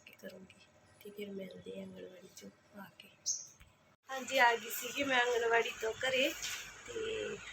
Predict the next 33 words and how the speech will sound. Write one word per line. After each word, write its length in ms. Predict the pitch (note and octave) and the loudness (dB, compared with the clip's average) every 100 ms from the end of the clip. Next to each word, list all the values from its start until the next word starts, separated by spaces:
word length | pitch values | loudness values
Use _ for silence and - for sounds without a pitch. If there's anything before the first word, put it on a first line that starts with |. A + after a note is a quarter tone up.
| - | -8
ਆ 80 | G#3+ | -8
ਕੇ 160 | A3 | -6
ਫਿਰ 220 | A#3 A3+ A3 | -4 -4 -2
ਮੈਂ 200 | G#3 G#3 G3+ G3 F#3+ - - - | -2 -2 -4 -4 -8 -10 -8 -10
ਕੱਪੜੇ 320 | - - A#3+ | -6 -2 0
ਬਦਲੇ। 440 | A3+ A#3 A3 A3+ A#3 | 2 0 0 0 2
ਨਵੀ 260 | A#3 A3+ B3+ | 2 2 6
ਨੇ 100 | C#4+ D4 | 6 10
ਝਾੜੂ 280 | D4 C#4+ | 8 8
ਲਾਤਾ 300 | A#3+ A3+ G#3+ | 8 8 6
ਸੀਗਾ 240 | G#3+ A3 C4 | 0 0 2
ਮੇਰੇ 220 | C#4 B3+ | 4 4
ਆਉਂਦੇ 300 | A#3 A3 A3+ | 4 4 2
ਨੂੰ। 160 | A#3+ D#4+ - - - - - | 2 -2 -8 -14 -16 -6 -2
ਕੱਪੜਾ 300 | C#4+ F4 G4+ | 4 8 12
ਤਾਂ 100 | A#4 | 12
ਨਹੀਂ 120 | B4 | 12
ਮਾਰਿਆ 240 | G4+ E4 | 12 12
ਹੈ 80 | D#4 | 10
ਨਾ? 100 | A4 - - - - - - - - - - - - | 6 4 -4 -6 -8 -12 -10 -10 -10 -14 -16 -6 4
ਹੈ 80 | C4+ | 10
ਨਾ 140 | A4+ | 12
ਨਵੀ? 120 | G#4+ F4+ - - - - - - - - - - | 12 8 -2 -12 -12 -10 -8 -4 -4 -6 -12 2
ਮਾਰੇਗਾ? 360 | B3 C4 G#4+ G4+ - - - - - | 8 10 12 10 6 -10 -10 -10 0
ਕਹਿੰਦੀ 240 | C4 B3 | 2 2
ਕੱਪੜਾ 380 | B3+ C#4 - A#3+ | 2 0 8 10
ਵੀ 100 | B3 | 10
ਮਾਰਤਾ 460 | C#4 C4 A3+ G#3+ A3+ | 6 6 6 6 4
ਕਿਉਂਕਿ 300 | A3 A#3 B3+ | 4 0 0
ਮੈਂ 280 | C4 B3+ B3 | 0 2 2
ਦੇਖਿਆ 460 | A3+ A3+ - A#3 | 2 0 -2 0
ਨੀ 180 | A3 G#3+ | 2 2
ਗਾ 160 | G#3 G#3+ | 0 -2